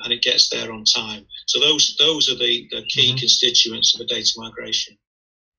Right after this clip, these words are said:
Speaker 2: Mm-hmm. Um, and, uh, what type of data migration, uh, do you see or do you saw in your ex-, in your experience, and, uh, what are the most common triggers, perhaps, uh, from, um,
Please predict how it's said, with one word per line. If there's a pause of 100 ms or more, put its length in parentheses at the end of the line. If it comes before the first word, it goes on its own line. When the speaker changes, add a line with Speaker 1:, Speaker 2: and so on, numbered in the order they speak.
(140)
Speaker 2:
Mm-hmm.
Um,
and,
uh,
what
type
of
data
migration,
uh,
do
you
see
or
do
you
saw
in
your
ex-,
in
your
experience,
and,
uh,
what
are
the
most
common
triggers,
perhaps, (240)
uh,
from,
um,